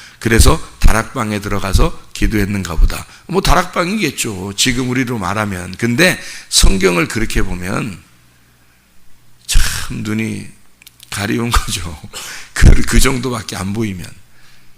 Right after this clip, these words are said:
이게 지성소입니다. 지성소. 그러니까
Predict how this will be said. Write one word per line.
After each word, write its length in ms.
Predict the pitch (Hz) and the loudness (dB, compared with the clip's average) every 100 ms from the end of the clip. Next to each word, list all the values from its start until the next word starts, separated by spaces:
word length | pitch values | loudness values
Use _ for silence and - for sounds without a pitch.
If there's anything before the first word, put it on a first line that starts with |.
| - - | -20 -12
이게 140 | 107 104 | -8 0
지성소입니다. 880 | - 120 135 131 123 101 - - - - - _ _ - | 2 4 2 2 -2 -6 -10 -18 -20 -20 -20 _ _ -10
지성소. 520 | - 95 98 98 92 - - - | -6 -2 -2 -4 -10 -16 -20 -12
그러니까 340 | 110 110 127 | -4 -2 -2